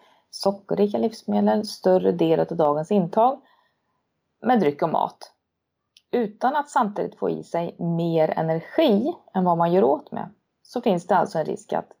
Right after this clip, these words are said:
kroppen inte får den näring som den faktiskt behöver ha. Skillnad på näring och energi här. Och risken, den blir inte mindre för att prata om ett litet barn,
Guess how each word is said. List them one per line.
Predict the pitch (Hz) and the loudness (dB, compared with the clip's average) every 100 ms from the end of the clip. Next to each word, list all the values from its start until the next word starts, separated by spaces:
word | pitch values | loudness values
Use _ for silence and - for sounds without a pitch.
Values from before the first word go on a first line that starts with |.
| - | -2
kroppen | 254 247 - 208 | -2 -2 -2 -2
inte | 220 214 | 0 -4
får | - 170 | -4 -4
den | 151 151 - | -4 -8 -10
näring | 160 220 202 151 165 240 208 202 _ _ _ _ _ | 0 2 2 0 0 0 -2 -8 _ _ _ _ _
som | - 175 | -4 -2
den | 156 | -2
faktiskt | 147 143 - - | -2 -6 -8 -10
behöver | 147 - 143 | -6 -4 -4
ha. | - - _ _ _ _ - | -6 -6 _ _ _ _ 0
Skillnad | 220 214 | 2 2
på | 214 | 2
näring | 214 175 147 147 | 0 0 -2 -6
och | |
energi | 151 165 180 185 | -6 -6 0 -2
här. | - - _ - - - - - - - | -2 -12 _ -20 -20 -20 -20 -20 -20 0
Och | 247 | 4
risken, | 214 175 - - 240 | 4 2 -2 -2 2
den | 185 | 2
blir | 202 | 0
inte | - 247 | 0 2
mindre | 226 196 302 269 - - | 4 4 4 0 0 0
för | |
att | 180 185 _ | -2 -4 _
prata | - 208 | -4 -2
om | - | -4
ett | - | -8
litet | - 170 | -4 0
barn, | - 254 - - | 0 2 0 -4